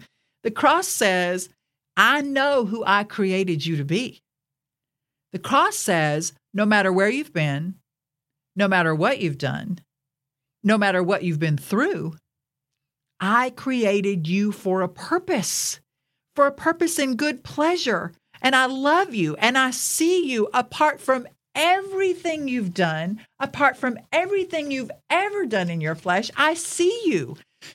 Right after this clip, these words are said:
So you can live by the Spirit. And those who live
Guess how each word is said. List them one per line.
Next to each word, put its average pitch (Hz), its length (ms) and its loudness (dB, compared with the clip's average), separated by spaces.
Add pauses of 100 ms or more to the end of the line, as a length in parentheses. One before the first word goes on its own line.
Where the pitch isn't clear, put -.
(120)
So - 220 0
you 262 320 2
can 311 460 -4
live 214 520 -2 (160)
by 190 260 0
the 190 120 -4
Spirit. - 600 -6 (1000)
And 170 220 0
those 320 480 0
who 330 140 0
live 190 560 0